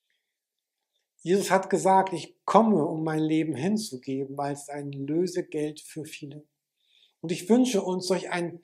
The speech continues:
ein Staunen, eine innere Anbetung, ein, ein Getroffensein von dem, was dort geschieht. Gott wendet hier das, das Schicksal der ganzen Welt. Meine Zukunft und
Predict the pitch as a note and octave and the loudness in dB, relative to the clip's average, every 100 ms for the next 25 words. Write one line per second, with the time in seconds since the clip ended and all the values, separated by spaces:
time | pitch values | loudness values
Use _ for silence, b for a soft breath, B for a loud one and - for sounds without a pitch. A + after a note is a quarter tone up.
0 | - E3+ E3+ - - F#3 G3 A3 E3+ C3+ | -10 -8 -6 -6 4 6 8 4 4 0
1 | D#3+ D#3+ D#3+ E3+ - G3 G3 F#3+ F#3+ G3+ | -4 -6 -6 -6 -4 -2 0 0 0 -2
2 | F3+ E3+ F#3 G#3+ G#3+ C#3+ D#3+ D#3+ D#3 B | -4 -2 2 4 2 -4 -8 -10 -12 B
3 | B _ E3+ F3 F3 F3 - - G#3 A3 | B _ -4 -2 0 -2 -2 0 2 2
4 | - A#3 F3+ C3+ C#3 D3 - D3+ D3+ E3 | 0 0 0 0 -2 -4 -6 -8 -4 -2
5 | F#3 E3+ D#3 - D#3 D#3 E3+ - - C#3+ | -2 -4 -8 -8 -8 -8 -12 -12 -12 -14
6 | - _ _ _ _ _ _ - G#3+ A3+ | -18 _ _ _ _ _ _ 4 6 6
7 | A3 D#3 F#3+ A3 G3+ E3+ - F#3+ F#3+ F3 | 2 -2 2 2 2 0 -4 2 2 2
8 | D#3+ b b - D#3 - A3+ A3 - F#3 | -4 b b -12 -8 -2 -2 -2 -6 -4
9 | F#3 F3+ E3+ E3+ G3 F#3+ F3 E3+ F3 C#3+ | -2 -2 -2 -4 -6 -6 -8 -8 -6 -8
10 | - _ _ _ _ _ _ _ _ _ | -14 _ _ _ _ _ _ _ _ _
11 | B2+ C3+ E3+ G3 G3 - F3 F3 E3 E3 | -6 -2 0 -2 -4 -6 -10 -8 -10 -10
12 | E3 - - _ _ _ _ - D3+ D3+ | -16 -20 -20 _ _ _ _ -12 -10 -10
13 | D3+ | -12